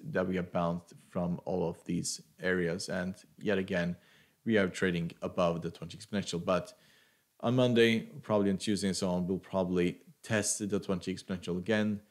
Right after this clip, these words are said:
hover around here and stabilize, and then continue higher if we are going higher. Trending, um, underneath the twenty exten-, exponential could leave, open the door to the fifty moving average down here at twenty-six forty-four. So let's look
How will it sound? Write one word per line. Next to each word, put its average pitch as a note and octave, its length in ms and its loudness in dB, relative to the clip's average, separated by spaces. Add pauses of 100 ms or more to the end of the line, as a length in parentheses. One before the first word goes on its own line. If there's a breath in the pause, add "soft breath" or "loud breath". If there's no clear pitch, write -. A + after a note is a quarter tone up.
(180 soft breath)
hover A2+ 300 4
around G2+ 260 4
here G2 180 2
and G2 140 -2
stabilize, F2+ 760 2
and F2+ 140 -6
then F2 180 -4
continue F2 480 -6
higher F#2 500 0
if G#2 240 -6
we F2+ 120 0
are E2 240 -2
going D#2+ 180 -4
higher. E2+ 380 -4 (560 soft breath)
Trending, G#2+ 360 4
um, G2+ 200 2 (100)
underneath A2 440 2
the A2+ 60 0
twenty G#2+ 280 -2
exten-, G#2 340 -2 (180)
exponential G#2 600 0
could G2+ 260 -2 (200)
leave, G2+ 300 -2 (120)
open G2 200 0
the F#2 60 -2
door F2+ 280 0
to F2+ 280 -2
the E2+ 300 -6 (320 soft breath)
fifty C#3+ 240 0
moving A2+ 260 4
average F#2+ 260 4
down F#2 200 -2
here F2+ 340 -2
at E2+ 300 -4
twenty-six - 640 -8 (240)
forty-four. E2 560 -6 (580 soft breath)
So C#3+ 240 4
let's A#2+ 540 2
look A#2 360 0